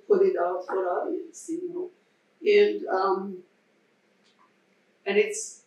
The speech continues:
it's that balance we talked about that, um, keeps everything alive. I, my work has been censored several times in different states. And, um, why? The work has been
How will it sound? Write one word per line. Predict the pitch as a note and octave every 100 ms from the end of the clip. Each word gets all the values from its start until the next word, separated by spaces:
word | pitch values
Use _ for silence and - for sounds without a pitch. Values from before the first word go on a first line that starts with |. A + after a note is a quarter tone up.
| _ -
it's | F#3+ -
that | F#3 F3+ - -
balance | F#3+ G3 A3 G3 - -
we | E3+ -
talked | F3 - - D#3+
about | D#3+ - - _ _ _ -
that, | F3 F3 E3+ - E3+ F3+
um, | E3+ E3 D#3+ - - _ _
keeps | - - A#3+ -
everything | G#4+ F#3+ G#3+ - G3+ - - -
alive. | E3 F#3+ G3 F3 - - _ _
I, | - G#3+ A3 A3+ - _ _ _ -
my | G3 G3
work | A#3 -
has | C#3+ -
been | -
censored | - - - - - E4 -
several | - G#3 G#3 G#3+ -
times | - A3 F#3+ D#3+ - - - - -
in | F3+
different | G3 F#3 G#3+ F#3+
states. | - G#3 G#3 G3 - _ - - - _ _ _ _ G3+
And, | G3 F#3+ F#3 F3+
um, | F#3+ F#3 F3+ F3+ F3+ - - - _ _ - G#3+
why? | F3+ F#3+ - - - - - - - -
The | F#3+
work | G3 G#3 G#3
has | F#3+ G3+
been | F#3